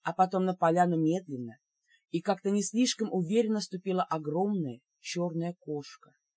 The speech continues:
за которой угадывались такие же огромные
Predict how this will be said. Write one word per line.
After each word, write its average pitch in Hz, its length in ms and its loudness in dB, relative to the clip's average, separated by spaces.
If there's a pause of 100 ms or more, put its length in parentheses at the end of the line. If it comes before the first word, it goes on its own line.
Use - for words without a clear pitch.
(1080)
за 147 180 -6
которой 185 380 2
угадывались 170 560 2
такие 190 420 -2
же 170 140 -4
огромные 151 640 -4